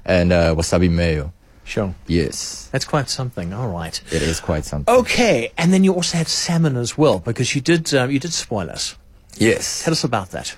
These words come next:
Speaker 1: The salmon gravlax. Uh, one hundred percent the most popular, uh, salad on the menu.
Speaker 2: Well, everyone loves salmon.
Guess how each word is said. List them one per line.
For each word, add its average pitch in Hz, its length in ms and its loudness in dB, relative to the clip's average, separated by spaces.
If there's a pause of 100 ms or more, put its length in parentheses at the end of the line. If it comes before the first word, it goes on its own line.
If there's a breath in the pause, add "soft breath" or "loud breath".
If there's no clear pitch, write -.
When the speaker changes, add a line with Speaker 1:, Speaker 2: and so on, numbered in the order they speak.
Speaker 1:
The - 100 2
salmon 117 480 4
gravlax. 85 720 0
Uh, 95 460 4 (260)
one 139 180 4
hundred 117 460 4
percent 98 600 2 (420)
the 92 100 2
most 98 380 6
popular, 92 360 2
uh, 87 540 2
salad 87 600 0 (360)
on 90 160 4
the 82 60 4
menu. 78 300 0
Speaker 2:
Well, 135 100 0
everyone 147 260 2
loves 123 180 0
salmon. 87 460 -6